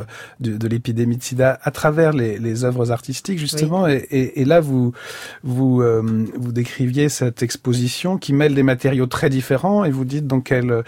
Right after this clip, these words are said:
Speaker 1: elle, elle introduit dans le musée l'histoire événementielle, le, la cro-, le papier de journal, la, le, la caricature, le, le panneau de manifestation, le, le livre, le témoignage, et cetera. Et dans v-, ce
Speaker 2: La
Speaker 1: que vous
Speaker 2: musique.
Speaker 1: La musique. Dans le musée, t-,
Speaker 2: Oui.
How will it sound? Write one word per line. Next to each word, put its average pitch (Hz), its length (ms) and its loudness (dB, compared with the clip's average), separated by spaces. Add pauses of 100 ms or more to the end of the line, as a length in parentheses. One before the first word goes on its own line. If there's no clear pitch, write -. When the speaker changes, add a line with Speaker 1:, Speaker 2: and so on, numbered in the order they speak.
(160)
Speaker 1:
elle, 120 220 0
elle 147 140 6
introduit 170 400 4
dans 151 140 6
le 143 120 8
musée 160 360 4
l'histoire 156 420 2
événementielle, 156 720 4
le, 131 160 2
la 131 160 2
cro-, - 200 -2
le 143 120 4
papier 143 320 2
de 135 60 0
journal, 147 440 2
la, 131 220 4
le, 127 80 -2 (240)
la 135 260 2
caricature, 143 960 2
le, 135 220 0
le 135 180 2
panneau 139 380 2
de 131 60 -2
manifestation, 156 1120 2
le, 131 260 -2 (260)
le 131 120 2
livre, 156 600 2
le 131 100 0
témoignage, 139 640 0
et 143 80 -4
cetera. 127 380 -4 (340)
Et 127 80 0
dans 165 160 4
v-, 160 200 -4
ce 139 140 -6
Speaker 2:
La 160 60 4
Speaker 1:
que 131 40 4
vous 139 60 6
Speaker 2:
musique. 170 460 0
Speaker 1:
La 131 100 4
musique. 135 500 2 (500)
Dans 131 200 4
le 160 60 6
musée, 143 360 4
t-, - 140 -14 (160)
Speaker 2:
Oui. 170 120 -6